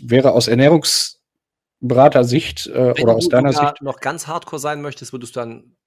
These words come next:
Speaker 2: nicht nur die Fritten und den Reis weglassen, sondern würdest dafür dann vielleicht was Gemüse bestellen.
Speaker 1: Mhm.
Speaker 2: Ein perfektes Essen. Das wäre super.
Speaker 1: Okay.
Speaker 2: Deswegen.
Speaker 1: Das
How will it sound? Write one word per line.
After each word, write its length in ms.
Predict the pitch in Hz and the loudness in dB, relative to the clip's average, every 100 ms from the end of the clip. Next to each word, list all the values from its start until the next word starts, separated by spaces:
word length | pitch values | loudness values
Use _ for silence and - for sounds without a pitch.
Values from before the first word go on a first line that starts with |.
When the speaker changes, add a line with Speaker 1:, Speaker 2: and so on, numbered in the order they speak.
| _ | _
Speaker 2:
nicht 360 | 127 113 127 - | -18 -14 -12 -10
nur 60 | |
die 320 | 113 110 104 - | -8 -8 -10 -14
Fritten 280 | - 127 117 | -16 -14 -12
und 80 | 107 | -14
den 80 | 95 | -12
Reis 260 | 92 - | -12 -8
weglassen, 440 | 120 - 156 - 127 | -8 -6 -8 -8 -12
sondern 200 | 117 110 | -12 -12
würdest 200 | 120 120 | -14 -14
dafür 360 | 110 - 117 | -14 -10 -10
dann 240 | 110 107 98 | -8 -14 -12
vielleicht 320 | 110 107 - | -14 -14 -14
was 160 | 107 | -14
Gemüse 360 | - 123 151 185 | -10 -6 -6 -6
bestellen. 520 | 196 - 185 214 233 _ _ _ - | -8 -8 -8 -8 -10 _ _ _ -6
Speaker 1:
Mhm. 320 | 131 143 196 - | 0 2 2 -2
Speaker 2:
Ein 120 | 113 _ | -20 _
perfektes 540 | - 110 - 190 - 185 | -18 -14 -8 -8 -6 -10
Essen. 380 | 240 - 139 _ _ _ | -8 -10 -12 _ _ _
Das 100 | - | -14
wäre 100 | 127 | -10
super. 200 | 135 - | -8 -4
Speaker 1:
Okay. 280 | 117 120 160 _ _ _ | -2 -2 -4 _ _ _
Speaker 2:
Deswegen. 320 | 123 - 185 | -14 -8 -8
Speaker 1:
Das 120 | 180 | -8